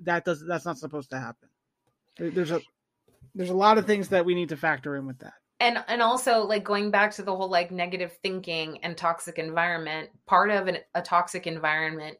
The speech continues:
Speaker 2: is making sure that people think that they can't live without you. Right? Like,
Speaker 1: Right.
Speaker 2: if we were to take your guys' work environment and translate that to a relationship, and you've got abusive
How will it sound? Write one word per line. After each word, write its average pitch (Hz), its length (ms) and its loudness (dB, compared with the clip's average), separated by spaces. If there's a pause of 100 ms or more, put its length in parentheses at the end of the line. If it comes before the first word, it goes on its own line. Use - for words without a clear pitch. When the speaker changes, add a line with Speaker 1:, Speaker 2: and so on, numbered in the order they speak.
Speaker 2:
is 156 460 -2 (400)
making 185 540 0
sure 170 680 4 (160)
that 156 500 2 (1000)
people 214 640 0
think 180 300 -4
that 170 120 -2
they 170 80 0
can't 160 300 -2
live 170 140 -2
without 160 420 0
you. - 180 -10 (1600)
Right? 175 240 8
Like, 185 140 4
Speaker 1:
Right. 143 120 2
Speaker 2:
if 185 40 2
we 226 100 4
were 254 120 10
to 247 220 6
take 214 200 2
your 208 160 4
guys' 208 440 4
work 190 280 0
environment 170 640 0
and 165 120 -8
translate 185 520 -2
that 175 180 4
to 202 100 -4
a 180 100 0
relationship, 156 760 -6
and 160 80 -8
you've 151 120 -10
got 165 260 2
abusive 170 480 -6